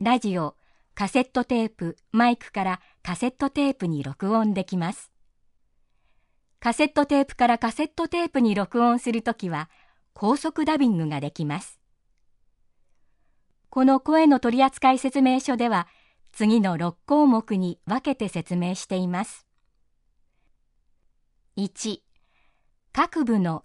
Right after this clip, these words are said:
位置と働き。二、電源を準備する。三、シーディーを聞く。四、ラジオを聞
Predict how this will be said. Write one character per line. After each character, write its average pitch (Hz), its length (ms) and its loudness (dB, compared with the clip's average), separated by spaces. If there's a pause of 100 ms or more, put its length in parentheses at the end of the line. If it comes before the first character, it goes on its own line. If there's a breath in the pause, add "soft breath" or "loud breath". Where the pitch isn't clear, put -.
位 233 80 0
置 - 220 -8
と 147 140 -10
働 170 540 -8
き。 - 240 -14 (880)
二、 190 280 -2 (760)
電 269 240 6
源 311 320 8
を 247 80 4
準 233 220 2
備 147 160 -4
す 139 200 -8
る。 139 160 -12 (960)
三、 190 460 -4 (500)
シ 294 360 2
ー - 20 2
デ 294 60 4
ィ 294 160 4
ー 160 100 -2
を 151 140 -8
聞 - 220 -20
く。 - 240 -12 (880)
四、 208 480 0 (560)
ラ 240 200 0
ジ 311 180 -2
オ 165 260 -2
を 139 60 -10
聞 - 240 -18